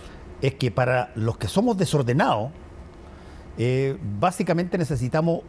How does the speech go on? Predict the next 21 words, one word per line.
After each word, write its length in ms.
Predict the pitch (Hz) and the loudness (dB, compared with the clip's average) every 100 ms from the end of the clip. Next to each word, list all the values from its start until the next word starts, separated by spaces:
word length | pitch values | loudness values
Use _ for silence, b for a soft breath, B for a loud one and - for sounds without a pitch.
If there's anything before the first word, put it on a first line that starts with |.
| - | 0
o 180 | 170 151 | 4 4
acordarnos 760 | 127 131 123 151 254 294 277 185 | 2 -2 0 2 2 2 0 2
de 220 | 147 151 | 2 2
una 240 | - 262 196 | 2 2 2
sola 280 | - 180 156 | 2 0 2
clave 340 | 165 160 151 | 2 4 2
que 140 | 135 | 0
nos 100 | 123 | -2
permite 380 | 107 120 147 147 | -2 0 0 2
entrar 340 | 127 - 160 147 | 0 2 2 2
a 80 | |
las 160 | 123 - | 0 -2
ciento 260 | 160 151 120 | -4 -4 -2
cincuenta 460 | 120 113 180 175 | -2 2 2 2
claves 260 | 160 165 160 | 4 4 2
que 140 | 160 | 2
hay, 220 | 110 135 - - B B B | 2 2 -2 -14 B B B
o 300 | 196 254 453 - - - - - - - | 4 4 2 -6 -20 -20 -20 -20 -20 -18
saber 600 | - 185 165 220 247 170 | -4 0 4 4 2 -2
dónde 540 | 156 214 185 135 139 - | 2 2 2 0 0 -2
está 480 | 123 - 160 151 - | -6 -2 2 2 0